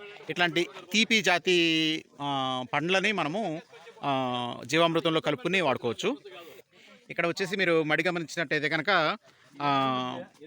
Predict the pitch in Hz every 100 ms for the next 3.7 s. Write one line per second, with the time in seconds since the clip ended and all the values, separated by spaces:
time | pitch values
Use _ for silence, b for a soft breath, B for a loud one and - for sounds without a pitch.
0 | - - - 165 180 196 175 160 165 175
1 | 170 170 165 160 156 143 165 202 - 180
2 | 196 190 170 - 180 165 156 147 196 180
3 | b b b b - 139 135